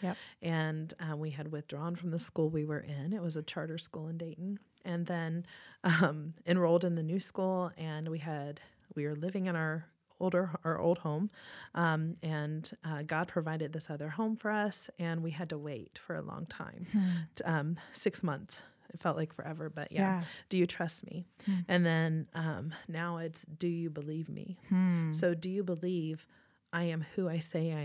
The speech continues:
Speaker 2: am and not who
Speaker 1: Hmm.
Speaker 2: you think I am?"
Speaker 1: Hmm.
Speaker 2: And that's the lens that he keeps having me look at
Speaker 1: Hmm.
Speaker 2: everything through.
Speaker 1: Wow.
Speaker 2: "If I am this, who are you?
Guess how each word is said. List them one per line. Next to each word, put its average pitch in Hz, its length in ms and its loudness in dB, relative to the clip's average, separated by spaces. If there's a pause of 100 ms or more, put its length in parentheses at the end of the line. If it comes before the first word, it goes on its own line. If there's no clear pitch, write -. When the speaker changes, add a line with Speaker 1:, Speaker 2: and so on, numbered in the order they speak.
(100)
Speaker 2:
am 135 100 -4
and 151 80 -2
not 180 200 6
who 175 100 2
Speaker 1:
Hmm. 151 80 4
Speaker 2:
you 143 160 -4
think 160 440 -6
I 143 120 -4
am?" 165 680 4
Speaker 1:
Hmm. 156 40 -2 (360)
Speaker 2:
And 160 460 2
that's 170 460 -2 (200)
the 175 120 2
lens 180 340 2
that 156 160 -2
he 160 160 -8
keeps - 480 -6 (120)
having 165 360 0
me 151 80 -2
look 147 220 -2
at - 80 4
Speaker 1:
Hmm. 147 100 2
Speaker 2:
everything 151 380 0
through. - 420 -10 (240)
Speaker 1:
Wow. 147 400 -6
Speaker 2:
"If 175 180 2
I 160 200 0
am 208 220 2
this, 147 320 -2 (120)
who 170 160 2
are 170 80 2
you? 165 360 -4